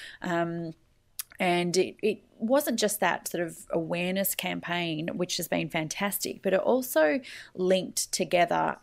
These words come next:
a lot of like-minded people. Um, and in the space of, say, a few weeks, I met more women surgeons online, um, than I had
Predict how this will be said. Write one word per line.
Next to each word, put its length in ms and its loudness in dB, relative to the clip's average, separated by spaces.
a 100 2
lot 280 2
of 160 -6
like-minded 640 -4
people. 480 -4
Um, 380 -2
and 100 -2
in 100 -2
the 80 0
space 440 0
of, 300 -2
say, 200 -4
a 40 -2
few 300 -6
weeks, 400 2
I 100 0
met 240 -2
more 220 -2
women 260 -2
surgeons 500 0
online, 580 -2
um, 440 0
than 100 4
I 100 4
had 140 -2